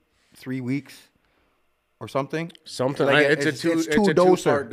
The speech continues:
Speaker 1: Yeah, it's a
Speaker 2: dose, right?
Speaker 1: two doser. Yeah.
Speaker 2: Yeah.
Speaker 1: You get dose now, two, three weeks later, come get another dose, and then you're supposed to be vaccinated. So
Speaker 2: Right.
Speaker 1: I think that's what the process is. And then, um, so, hmm.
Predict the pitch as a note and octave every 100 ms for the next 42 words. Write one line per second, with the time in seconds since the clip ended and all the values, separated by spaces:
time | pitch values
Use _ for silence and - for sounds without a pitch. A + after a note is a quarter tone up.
0 | C#3 D#3 D#3 A#2 A#2 D3 C#3 D3 - A2+
1 | B2+ A2+ F#2 - - A#2 A2 C3+ C#3 C3+
2 | C#3+ C#3+ C#3+ C#3 _ _ _ _ _ _
3 | _ - C#3+ - D3+ C#3 C#3+ B2+ C#3 C#3
4 | C3 C3+ B2+ B2 A#2 C3 C3+ C3 C3+ C3
5 | B2+ A#2 G#2+ A#2 E3+ F3 D3+ C3 C3 B2
6 | A#2 A2 G#2+ - G#2 G2 F2+ - G2+ A2+
7 | A2 - _ - A2+ C3+ C#3 C#3 C3 A2+
8 | - A#2 B2+ A#2+ G#2 A2 A2 - G#2+ G#2
9 | G2+ G#2 G2+ G2+ F#2 _ _ _ _ _
10 | _ - C3 B2+ _ F#3+